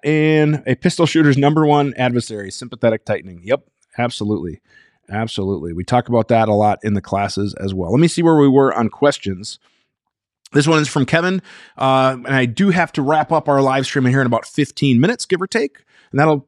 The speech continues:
put us at about an hour. "Is there a favorite duty grade A R trigger that I like? What features do I like about that? And is there anyone out there that explains the mechanics?" Well, let's start backwards.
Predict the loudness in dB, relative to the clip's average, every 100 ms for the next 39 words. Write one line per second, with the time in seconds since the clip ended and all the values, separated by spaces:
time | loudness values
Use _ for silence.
0 | -2 0 0 -2 -2 -4 -6 -6 -8 -8
1 | -8 -2 2 4 2 4 2 2 -2 0
2 | 2 2 4 2 2 4 2 4 2 2
3 | 2 2 2 4 2 0 -10 _ _ 0
4 | 2 4 4 4 2 6 4 4 2 0
5 | -2 0 2 2 -2 _ -20 -20 _ 2
6 | 4 4 2 0 0 2 2 2 2 2
7 | 4 4 4 4 4 2 0 0 4 2
8 | 2 -2 -2 -2 -8 -16 -2 2 2 0
9 | 0 0 0 -16 -20 _ _ _ -2 -2
10 | -6 -6 -4 -6 -10